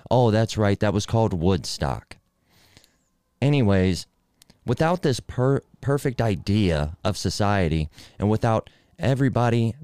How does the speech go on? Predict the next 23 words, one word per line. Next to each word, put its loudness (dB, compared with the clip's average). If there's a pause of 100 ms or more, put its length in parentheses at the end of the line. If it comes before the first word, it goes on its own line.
being 2
good, 2
the -4
libertarian 0
ideas 0
just -4
do 2
not 0
work. -2 (440)
You 0
have -2
to -2
have 0 (340)
some 0
kind 0
of 0
authoritarian 0
figure 0
there 2 (640)
to 0
kinda 0
take -2
control 2